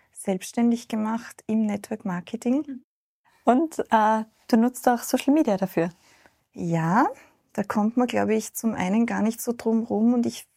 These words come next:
Speaker 1: finde, es ist auch eine tolle Möglichkeit, dass man, äh, sichtbar wird, dass man den Menschen auch zeigen kann,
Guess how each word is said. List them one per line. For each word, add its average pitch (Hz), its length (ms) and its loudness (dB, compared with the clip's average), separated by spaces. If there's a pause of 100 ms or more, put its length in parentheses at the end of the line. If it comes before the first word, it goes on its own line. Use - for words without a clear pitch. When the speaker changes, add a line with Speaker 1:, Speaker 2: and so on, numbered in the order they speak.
(140)
Speaker 1:
finde, 240 320 2
es 220 140 -4
ist 226 200 -2
auch 220 120 -4
eine 214 220 -2
tolle 202 300 0
Möglichkeit, 220 720 -2
dass - 240 -6
man, 208 320 0 (500)
äh, 196 180 2
sichtbar 233 580 -2
wird, 233 340 2
dass 208 160 -4
man 202 260 0
den 202 180 0
Menschen 190 360 -2
auch 208 100 -4
zeigen 190 440 -4
kann, 202 420 -2